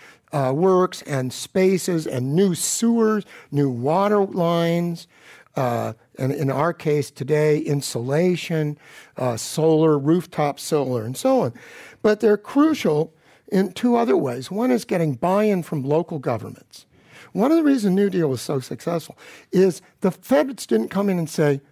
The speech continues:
"You're gonna do this." They came in and said, "What do you wanna do? We'll help you pay for it. And if you can't pay, we'll give you a loan," a lot of which I doubt they ever collected.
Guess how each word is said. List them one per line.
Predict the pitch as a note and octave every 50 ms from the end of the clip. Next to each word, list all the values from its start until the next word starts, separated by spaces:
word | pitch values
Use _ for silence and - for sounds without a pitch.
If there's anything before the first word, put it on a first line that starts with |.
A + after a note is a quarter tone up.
| _ -
"You're | D#3 E3+ F3+
gonna | F#3+ E3 D#3+ D3+
do | C#3 C#3+ C#3+ C3+
this." | C3 C#3 C3+ G#2+ - - - _ _ _ _ _ -
They | F#3+ A#3
came | A#3 - A#3+ A#3 A3
in | G3+
and | F#3+ F3
said, | - - E3 D3 C#3+ - _ _
"What | - B2+ C#3+ F3 D#3+
do | E3
you | E3+ D#3+
wanna | D3+ D3 C#3+ D3
do? | C#3 C#3 G3+ A3 - _ _ _ _ _ _ _ _ _ _ _ _ _ _ _ _ _ -
We'll | D#3+ F#3+ F#3
help | F3 D#3+ D#3 -
you | D3+ -
pay | - F3+ G3+
for | G3 - - G2 - - _
it. | _ - - - - -
And | - D3
if | C#3+ -
you | A3 A3+
can't | - G#3+ F#3+ F3 -
pay, | - E3+ E3
we'll | D3+ D3
give | C3+ D3+ D#3 D3
you | D3+ C#3+
a |
loan," | C3 B2+ B2 C#3 E3 - - - _ _ _ _ _ _ _ _ _ _ _ _ _ _ _ _ _ _ _ _ _ _
a | - A#2
lot | A#2 B2 C3 C3
of | B2+ G2+
which | A2+ A2+ G#2+ -
I | A2 G#2+
doubt | - - A#2+ A2 G#2+ -
they | A2+ G#2
ever | G#2 G#2 G2+
collected. | - - - A2 A2+ A#2+ - _ - -